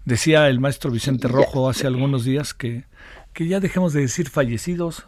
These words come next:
Speaker 1: son muertos y son muertos, y enfrentémoslo.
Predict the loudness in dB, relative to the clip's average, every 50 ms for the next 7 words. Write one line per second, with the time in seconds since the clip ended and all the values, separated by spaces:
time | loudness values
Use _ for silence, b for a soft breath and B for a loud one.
0 | -20 -20 -18 -6 0 2 4 4 6 6 4 4 2 0 -2 -2 -2 -4 -4 -2
1 | -2 -2 0 2 2 4 4 4 4 4 2 2 0 -2 -4 -4 -4 -6 -10 -10
2 | -6 -4 -2 -2 -2 -2 -2 -2 -2 -2 0 0 0 0 0 -2 -4 -4 -6